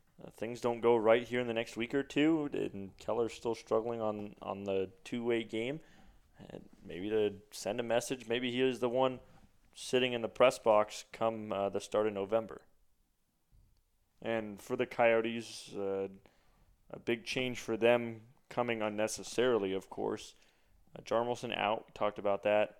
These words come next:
a little bit earlier, but, um, Capobianco up, Lyubushkin up. Be interesting to see who's in the lineup. Lyubushkin played a little bit more last year. Capobianco tore his A C L in, uh, the second game last season, so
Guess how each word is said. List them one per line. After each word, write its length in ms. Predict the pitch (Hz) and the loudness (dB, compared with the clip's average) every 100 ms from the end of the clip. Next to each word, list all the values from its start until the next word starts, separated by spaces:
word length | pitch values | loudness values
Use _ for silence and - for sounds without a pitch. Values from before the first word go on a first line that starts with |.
| - | -12
a 140 | 101 101 | -8 -4
little 220 | 110 107 | -4 -2
bit 140 | 104 - | -4 -4
earlier, 360 | 107 110 117 | -2 0 0
but, 360 | 110 104 - - - _ _ _ - - | 2 2 0 -6 -20 _ _ _ -20 -18
um, 120 | - - - - | -18 -18 -20 -16
Capobianco 800 | - 123 143 131 131 127 123 123 - 117 | 2 4 4 2 2 2 2 0 2 4
up, 380 | 117 - - _ _ _ - | 4 4 -4 _ _ _ -14
Lyubushkin 540 | 104 120 120 - 117 - - | -8 -6 -6 -6 -6 -6 2
up. 380 | 110 110 - _ - 104 | 6 6 6 _ -14 -4
Be 100 | 107 | -4
interesting 320 | 110 - 120 | -4 -6 -6
to 80 | 113 | -6
see 200 | 117 113 | -6 -6
who's 180 | 110 | -6
in 60 | 110 | -4
the 60 | 104 | -2
lineup. 380 | 104 107 104 | 0 0 -2
Lyubushkin 460 | 98 107 110 110 101 | -6 -8 -8 -10 -6
played 180 | - 117 | 0 2
a 40 | |
little 260 | 120 120 117 | 2 2 2
bit 180 | 110 - | 0 -2
more 400 | 110 107 110 - - - - - | -2 0 0 -4 -14 -20 -20 -6
last 400 | - 110 - - | 2 2 2 -2
year. 160 | 110 110 | -2 0
Capobianco 680 | - 110 - 107 101 104 98 | 2 2 2 -2 -2 -4 -8
tore 200 | - 107 | -2 -2
his 120 | 104 | -2
A 120 | 101 | -8
C 240 | - 104 | -6 0
L 220 | 101 101 98 | 0 0 -2
in, 180 | 98 - - _ _ _ _ - | -6 -14 -20 _ _ _ _ -10
uh, 120 | 104 | -8
the 100 | - | -6
second 320 | - 120 117 110 | -2 0 0 -2
game 260 | 107 104 | -4 -2
last 320 | 98 98 - - | 0 -2 -2 -6
season, 480 | 110 110 127 131 131 | -4 -4 -6 -8 -6
so 320 | - 92 | 0 0